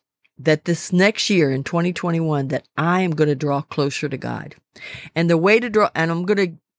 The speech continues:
share with you some ways that I'm gonna try to draw closer to God, hoping that you will,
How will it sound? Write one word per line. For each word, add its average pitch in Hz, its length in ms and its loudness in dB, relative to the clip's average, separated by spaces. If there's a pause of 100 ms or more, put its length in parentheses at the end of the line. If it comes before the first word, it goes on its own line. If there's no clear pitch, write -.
(280)
share 339 340 0
with 180 180 2
you 160 140 2
some 160 260 -2
ways 190 320 0
that 147 100 -4
I'm 214 300 2
gonna 151 180 0
try 143 220 -4
to 139 60 -6
draw 139 280 -2
closer 139 400 -6
to - 60 -10
God, 143 280 -2
hoping 185 440 0
that 170 160 -2
you 220 460 2
will, 156 480 4